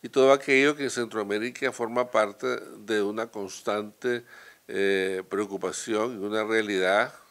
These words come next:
vigente que, eh, trata de impedir que la contaminación,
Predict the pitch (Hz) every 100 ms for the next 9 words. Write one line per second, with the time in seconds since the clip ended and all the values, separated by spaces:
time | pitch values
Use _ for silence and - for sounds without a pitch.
0 | _ - - - _ - 110 120 117 120
1 | 98 - 127 - - - 110 113 131 117
2 | - 104 104 95 113 113 120 131 120 131
3 | 165 - - - - - _ - 151 156
4 | 151 139 170 160 - - - - _ -
5 | - - 123 117 120 113 110 107 98 -
6 | - 120 143